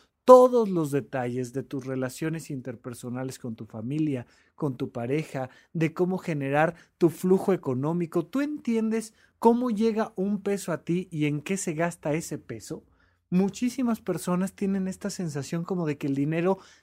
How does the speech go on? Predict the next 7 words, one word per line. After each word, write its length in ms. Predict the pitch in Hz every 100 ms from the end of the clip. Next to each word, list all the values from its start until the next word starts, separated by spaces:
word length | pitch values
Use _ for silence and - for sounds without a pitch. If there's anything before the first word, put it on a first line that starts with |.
| -
desaparece. 1300 | 156 170 160 - 156 131 - 131 131 165 170 139 113 _ _ -
No 280 | 165 208
saben 460 | 226 - 208 208 190
ni 100 | 170
siquiera 540 | 156 143 - 185 175
cuánto 440 | 175 170 160 156 131
ganan, 460 | 117 120 131 160